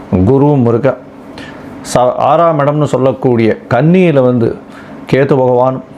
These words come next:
சனி செவ்வாய் கும்பத்திலையும், புதன் ராகு மற்றும் சுக்கிரன்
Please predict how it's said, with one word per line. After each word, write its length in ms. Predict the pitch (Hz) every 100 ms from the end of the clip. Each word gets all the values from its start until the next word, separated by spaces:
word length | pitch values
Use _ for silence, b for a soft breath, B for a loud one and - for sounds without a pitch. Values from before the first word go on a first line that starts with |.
| - - -
சனி 420 | - - - 170 190
செவ்வாய் 440 | 160 139 135 123
கும்பத்திலையும், 560 | 120 117 131 110 120 - - - B B B B - -
புதன் 380 | 98 147 185 185 - - -
ராகு 480 | 110 135 156 143 160 - - - - - - - - - - -
மற்றும் 480 | 104 135 - 190
சுக்கிரன் 480 | 175 139 - 135 131